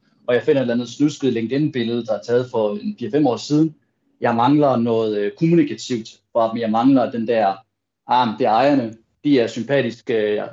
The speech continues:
øh, succesfulde mennesker i U S A. Det er skide godt, de ved, hvad de laver." Altså, det, det kan virke lidt amerikaniseret, men det skal det jo også faktisk være lidt,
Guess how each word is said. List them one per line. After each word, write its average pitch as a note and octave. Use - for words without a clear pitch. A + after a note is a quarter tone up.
øh, G#2+
succesfulde B2+
mennesker C3+
i G#2
U G#2+
S -
A. F#3
Det C3+
er A#2+
skide B2+
godt, C#3+
de C3
ved, D3+
hvad A2+
de A2+
laver." C#3+
Altså, A2
det, B2
det B2+
kan C#3
virke E3+
lidt D3
amerikaniseret, A#2+
men A2
det B2+
skal B2+
det B2+
jo A#2+
også C3
faktisk A#2+
være C3
lidt, A2